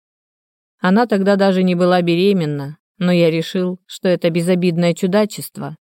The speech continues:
Женщинам нравится шить платья, пусть себе развлекается. Я не понял, что это плохо.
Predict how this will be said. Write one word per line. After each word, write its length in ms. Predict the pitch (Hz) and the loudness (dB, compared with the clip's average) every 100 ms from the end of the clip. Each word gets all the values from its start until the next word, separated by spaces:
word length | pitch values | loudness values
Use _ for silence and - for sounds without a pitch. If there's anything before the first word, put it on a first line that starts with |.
| _ _ _ _ _ | _ _ _ _ _
Женщинам 640 | 156 170 165 - 165 160 160 | -2 0 0 -4 -4 -2 -2
нравится 480 | 156 170 220 - 233 | -2 -2 -4 -4 -6
шить 240 | 190 - | -6 -6
платья, 540 | 180 165 - 147 143 - _ - | -4 -2 -4 -10 -12 -16 _ -2
пусть 240 | 190 - | -2 0
себе 220 | 247 233 | 0 2
развлекается. 1040 | 180 165 185 190 175 151 143 - - 147 - _ _ _ _ _ - | 2 0 -2 0 0 -2 -4 -10 -16 -16 -16 _ _ _ _ _ -8
Я 220 | 160 226 | -2 0
не 140 | 220 | 0
понял, 420 | 175 180 190 175 143 | 0 0 2 2 -2
что 200 | - 156 | -2 -4
это 220 | 143 147 | -2 -4
плохо. 640 | - 151 147 - 147 | -2 -2 -2 -4 -12